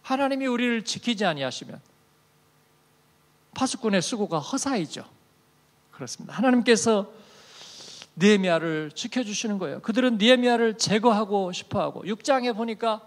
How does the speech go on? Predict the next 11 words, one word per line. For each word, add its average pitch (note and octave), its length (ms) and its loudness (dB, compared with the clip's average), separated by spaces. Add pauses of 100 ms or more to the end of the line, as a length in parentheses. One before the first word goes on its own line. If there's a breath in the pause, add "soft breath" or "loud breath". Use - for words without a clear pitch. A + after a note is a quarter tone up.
(140)
결국 G#3+ 280 -6
제거하려고 F3+ 560 -2
하죠. C3+ 260 -10 (600)
예. A#2 140 -16 (460 soft breath)
백성들을 G3 600 2
이간질하고 D#3+ 680 -2
뭐 F#3 160 -4
어떻게 A#3 360 -4
해보지만 A#3+ 720 0
안 F#3 180 -6
되거든요. A#3+ 520 -2